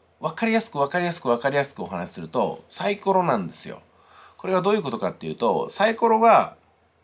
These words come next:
パッと振ってね、出る目ってのは六分の一ですよね。で、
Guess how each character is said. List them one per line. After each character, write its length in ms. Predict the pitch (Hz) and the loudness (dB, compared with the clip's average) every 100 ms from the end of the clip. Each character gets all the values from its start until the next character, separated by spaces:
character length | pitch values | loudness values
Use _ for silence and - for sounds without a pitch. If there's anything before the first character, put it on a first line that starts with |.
| - | -4
パ 100 | - | -4
ッ 40 | |
と 120 | - | -4
振 160 | 120 104 | -12 -12
っ 20 | |
て 140 | - 98 | -8 -4
ね、 240 | 104 - _ - | -4 -6 _ -12
出 160 | 123 180 | -2 0
る 80 | 139 | 2
目 100 | 98 | 0
っ 40 | |
て 160 | - 78 | -2 -6
の 80 | 82 | -2
は 220 | 87 67 | -2 -2
六 240 | 110 120 | -4 -2
分 140 | 131 131 | -2 -2
の 80 | 123 | -2
一 180 | - | -4
で 60 | 156 | -10
す 80 | - | -10
よ 120 | - | -12
ね。 200 | 110 - _ _ _ _ _ | -12 -12 _ _ _ _ _
で、 340 | - 147 - | -4 -2 -2